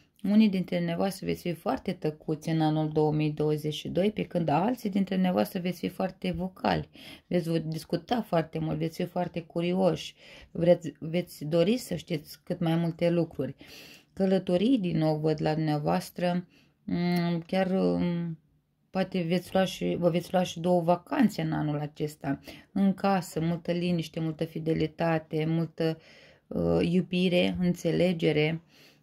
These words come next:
uh, și chiar veți descoperi lucruri noi. Văd că veți scăpa și de anumite lucruri. De exemplu, dacă nu v-a mers bine în casă, dacă nu ați avut spor, dacă nu ați avut reușită, dacă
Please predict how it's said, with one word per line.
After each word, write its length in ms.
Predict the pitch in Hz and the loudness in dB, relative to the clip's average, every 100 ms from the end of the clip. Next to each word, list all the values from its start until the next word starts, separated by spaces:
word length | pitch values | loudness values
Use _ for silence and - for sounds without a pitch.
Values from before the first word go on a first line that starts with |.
| - 170 | -4 0
uh, 80 | 170 | 0
și 160 | 170 | -2
chiar 180 | 160 180 | 0 0
veți 220 | 175 185 | 2 0
descoperi 600 | 160 170 - 160 170 175 | 0 -2 -2 -2 0 2
lucruri 440 | 170 165 - 170 160 | 2 0 0 0 2
noi. 320 | 165 151 151 | 2 2 0
Văd 200 | 165 170 | 0 -4
că 120 | - 175 | -4 -2
veți 220 | 180 180 | -2 -4
scăpa 460 | - 156 - 185 | -6 -4 0 0
și 200 | 190 - | 0 -4
de 120 | 180 185 | -4 -2
anumite 400 | 180 185 185 185 | 0 -2 -2 -4
lucruri. 260 | 180 165 | -4 -4
De 80 | 165 | -4
exemplu, 320 | 160 175 185 | -2 -2 0
dacă 280 | 185 180 - | 0 0 0
nu 60 | 185 | 0
v-a 140 | 190 | 2
mers 260 | 190 175 - | 2 0 0
bine 200 | 180 175 | 0 0
în 80 | |
casă, 380 | 170 165 151 151 | 0 -2 -2 -4
dacă 320 | 151 156 - | -4 -4 -4
nu 200 | 170 180 | -2 2
ați 200 | 180 180 | 2 2
avut 220 | 180 180 175 | 0 0 -2
spor, 320 | - 151 156 | -4 -2 -2
dacă 280 | 156 151 165 | -2 -4 -4
nu 60 | |
ați 180 | 170 - | -4 -4
avut 140 | 165 | 0
reușită, 580 | 165 170 160 175 156 151 | 2 2 0 -2 -4 -4
dacă 440 | 143 156 156 151 | -2 -2 -4 -8